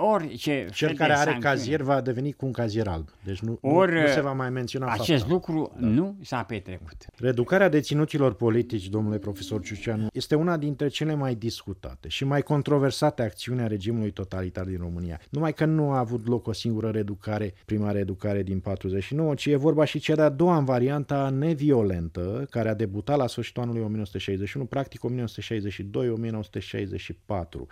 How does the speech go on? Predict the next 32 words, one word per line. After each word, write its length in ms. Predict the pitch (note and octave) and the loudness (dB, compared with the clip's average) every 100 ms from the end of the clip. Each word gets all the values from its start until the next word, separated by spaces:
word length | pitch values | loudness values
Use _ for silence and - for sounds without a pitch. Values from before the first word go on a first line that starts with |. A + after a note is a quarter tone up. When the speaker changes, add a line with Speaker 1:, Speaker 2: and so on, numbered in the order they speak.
| - | -8
Speaker 2:
Ce 140 | - | 4
urmare 400 | F3 E3 D#3 C#3+ | 6 8 6 6
are 160 | D3+ C3 | 4 4
regimul 380 | G2+ G#2 A2+ G2+ | 2 0 0 -2
prin 200 | G#2 F#2+ | -4 -6
această 560 | F#2+ A2 - G#2+ G2+ | -4 -6 -6 -4 -2
educare 380 | G2+ F#2 - B2 | -2 -4 -6 -4
Speaker 1:
Da, 60 | A#2+ | -2
în 40 | |
Speaker 2:
non-violentă? 580 | C3+ C#3 - A#2+ A#2+ A#2+ | 0 0 0 2 4 4
Speaker 1:
primul 220 | E3 C#3 | 4 4
rând 120 | E3 | 2
să 180 | D3+ D3 - | 2 -2 0
dăm 160 | D#3+ | 0
câteva 420 | C#3+ C#3 C#3 C3+ | 0 -2 0 0
trăsături. 760 | B2+ B2 G#2 A2 - G#2 D#2 C#2 - | 0 0 0 -2 0 -2 -2 -8 -14
Această 380 | F2+ C3+ - A#2 A#2 - | -6 -4 -2 -2 -2 -6
recidivă 1040 | A2+ B2 A2+ - A#2+ G#2+ A#2 A2 B2+ C#3 _ | -2 2 2 2 2 6 8 8 6 4 _
a 220 | A2 G2+ | -10 -8
avut 380 | F2 G#2 B2+ - - - - - | -4 -2 -2 -2 -10 -10 -14 -2
centru 800 | C#3 G#2+ F2+ G#2 G#2 C3 D3+ B2 | 2 4 2 0 -2 -2 -4 -4
la 240 | A#2 A2+ | -2 0
Iud. 420 | F#2+ E2+ F2 - | -2 -4 -10 -16
Până 180 | - B2+ | 0 4
în 60 | G#2 | 6
șaizeci 400 | - A2 F2+ E2+ | 6 4 4 0
și 160 | - | 0
trei 560 | F#2 G#2+ C3 D#3 D#3 B2 | -4 0 2 4 2 -2
am 180 | F2+ F2 F2 | -8 -8 -6
sălășluit, 800 | - A2+ F#2+ - F#2+ A2 D3 - | -2 0 0 -4 -4 -2 -2 -4
am 160 | D#2 | -6
stat 460 | D#2+ - B2 B2+ - | -6 -4 -4 -4 -6